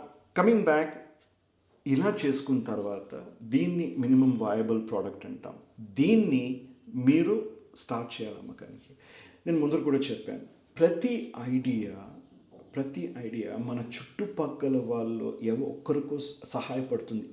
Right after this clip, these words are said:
ఏదో విధంగా. అలాంటి వాళ్ళ దగ్గరికి వెళ్ళండి, ఐడెంటిఫై చేయండి, స్నేహితులను అడగండి, చుట్టాలను అడగండి, ఆ, చుట్టుపక్కల వాళ్ళని అడగండి. ఎవరైనా మన సర్వీస్ వాడతారా, మన ప్రోడక్ట్ వాడతారా, వాడితే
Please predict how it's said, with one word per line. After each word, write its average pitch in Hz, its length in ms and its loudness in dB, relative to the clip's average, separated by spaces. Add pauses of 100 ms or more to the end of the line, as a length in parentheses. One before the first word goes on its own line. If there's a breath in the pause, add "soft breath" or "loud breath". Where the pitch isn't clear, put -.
ఏదో 120 200 2
విధంగా. 104 500 -6 (760 soft breath)
అలాంటి 151 680 0
వాళ్ళ 127 320 -2
దగ్గరికి 110 340 -8
వెళ్ళండి, 95 460 -10 (480 soft breath)
ఐడెంటిఫై 120 460 -2
చేయండి, 98 380 -10 (140)
స్నేహితులను 123 640 -6
అడగండి, 101 360 -8 (420)
చుట్టాలను 131 380 4
అడగండి, 101 540 -4 (560 loud breath)
ఆ, 107 300 0 (100)
చుట్టుపక్కల 143 420 2
వాళ్ళని 113 240 0
అడగండి. 98 400 -10 (640 soft breath)
ఎవరైనా 139 340 6
మన 131 180 2
సర్వీస్ 110 460 -6
వాడతారా, - 440 -10 (100)
మన 117 100 -4
ప్రోడక్ట్ 107 400 -4
వాడతారా, - 440 -10 (560)
వాడితే 135 600 0